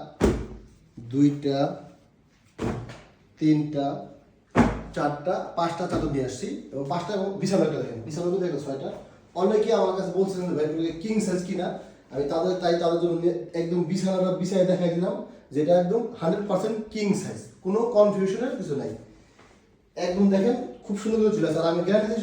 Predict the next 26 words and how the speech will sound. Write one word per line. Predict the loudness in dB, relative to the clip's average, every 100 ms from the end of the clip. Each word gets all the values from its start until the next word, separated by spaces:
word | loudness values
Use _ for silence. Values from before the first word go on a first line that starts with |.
| 0
সহকারে | 0 2 2
বলতে | 2 0
পারি | 0 2
যে | 4 2 -2 -12 -10 -4
আমার | 0 0
চাইতে | 0 0 0 -2 2
বড় | 2 2 -2
খাট | -4 -4 -8 -18 -20 -20 _ -6
আর | -4
আপাতত | -2 -2 -2 -2
মনে | 0 0
হয় | 0 -2 -6 -16 -20 -8
কোথাও | -4 -2 0
পাবেন | 0 -2 -4
না | -6
আপনারা। | -6 -8 -8 -12 -20 -20 -20 -8 -2
এই |
দেখেন, | 0 0
চাদরগুলো | 2 4 4
বিছিয়ে | 4 0
দিচ্ছি, | 0 0
দেখেন, | 0 0 -4 -12 -6
খুবই | -2 0
সুন্দর | 0 -2
সুন্দর | 0 0
চাদরগুলো | 0 0 -2